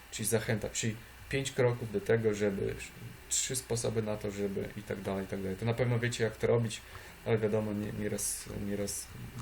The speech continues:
może tak, taka wasza jest filozofia, żeby nie, nie budować listy mailingowej, ale bardziej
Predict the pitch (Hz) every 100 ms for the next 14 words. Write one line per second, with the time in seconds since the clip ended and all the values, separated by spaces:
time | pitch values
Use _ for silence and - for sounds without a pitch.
0 | 117 101 98 101 - - 104 - 98 101
1 | - 101 101 - - - - - - -
2 | - - - - - - - - 113 117
3 | 117 113 104 107 107 117 - - - -
4 | - 131 127 123 139 131 131 139 139 135
5 | 127 117 131 123 127 120 113 113 113 107
6 | 110 107 110 101 107 101 101